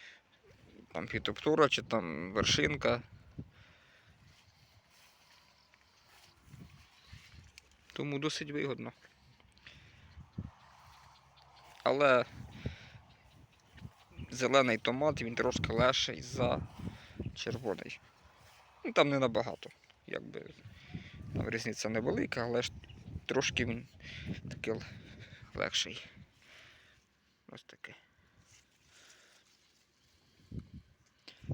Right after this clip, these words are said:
Невеликі кущики, невеликі. Той рік у нас були в половину більші, половину більші. Але загрузка помідором, як бачите, непогана.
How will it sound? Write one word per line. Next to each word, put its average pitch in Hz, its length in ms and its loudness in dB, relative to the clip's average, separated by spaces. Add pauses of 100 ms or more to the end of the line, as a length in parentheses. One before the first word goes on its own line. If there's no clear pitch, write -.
(120)
Невеликі 151 560 4
кущики, - 520 -2
невеликі. 139 640 0
Той 127 260 4
рік 139 220 2
у 120 40 2
нас 110 140 4
були 120 200 -2
в 117 80 -8
половину 117 520 2
більші, 131 440 -6 (720)
половину 117 560 2
більші. - 440 -4 (1200)
Але 160 220 2
загрузка 151 540 4 (560)
помідором, 127 800 2 (1600)
як - 120 -8
бачите, - 480 0
непогана. 123 800 -2